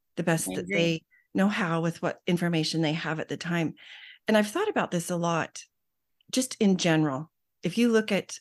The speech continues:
Speaker 1: our society, and we're, we're in the United States, I know other countries listen to this podcast, but,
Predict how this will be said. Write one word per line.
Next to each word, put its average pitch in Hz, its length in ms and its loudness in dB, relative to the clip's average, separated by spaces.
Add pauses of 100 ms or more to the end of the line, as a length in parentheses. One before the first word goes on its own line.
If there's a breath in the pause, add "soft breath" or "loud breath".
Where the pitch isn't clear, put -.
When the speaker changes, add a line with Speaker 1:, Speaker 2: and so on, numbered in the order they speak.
Speaker 1:
our 175 140 0
society, 160 500 -2
and 165 140 0
we're, 208 220 2
we're 214 140 2
in 226 100 4
the 208 40 4
United 170 320 0
States, - 520 -6
I 175 100 2
know 180 200 4
other 165 440 0 (600 loud breath)
countries 151 580 -2
listen 156 360 0
to 156 100 -6
this 147 160 -10
podcast, - 480 -8
but, 151 200 0